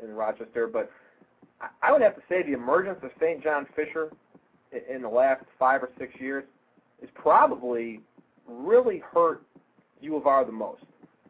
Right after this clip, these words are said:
You know, I'd like to say it's hurt R P I, I'd like to say it's hurt Union. Probably to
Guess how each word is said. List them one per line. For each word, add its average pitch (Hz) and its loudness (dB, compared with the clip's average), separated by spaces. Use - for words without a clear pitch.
You 143 -4
know, 156 4
I'd 160 4
like 190 0
to 165 -12
say 160 6
it's 143 0
hurt 143 -2
R 135 0
P 139 -8
I, 127 4
I'd 123 0
like 123 -6
to 127 -10
say 120 -4
it's 117 -10
hurt 117 -6
Union. 123 -8
Probably 233 6
to 160 -4